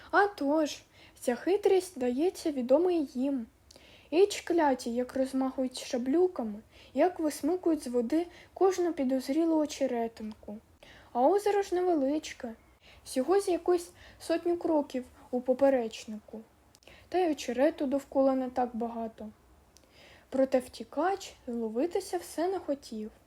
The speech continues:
Уже і сонце почало скочуватись за Дніпро, а татарські пошуки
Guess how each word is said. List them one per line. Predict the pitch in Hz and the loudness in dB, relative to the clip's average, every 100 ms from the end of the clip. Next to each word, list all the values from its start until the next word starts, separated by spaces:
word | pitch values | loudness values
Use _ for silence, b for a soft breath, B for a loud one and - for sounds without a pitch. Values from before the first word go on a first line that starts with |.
| _ _ B B B | _ _ B B B
Уже | 247 262 381 | -2 0 2
і | 349 | 0
сонце | - 285 330 320 | -2 -2 0 -2
почало | 294 285 - 277 277 | -2 -4 0 2 0
скочуватись | - 269 269 254 247 247 240 240 | 0 -4 -2 0 -2 -2 -4 -2
за | 226 | -4
Дніпро, | 226 226 - 214 208 - B B | -4 -8 -10 -12 -12 -14 B B
а | 240 | -4
татарські | 240 240 240 226 - - | -2 0 0 -2 -6 -14
пошуки | 220 - 359 370 339 330 | -10 -4 -2 -2 -6 -4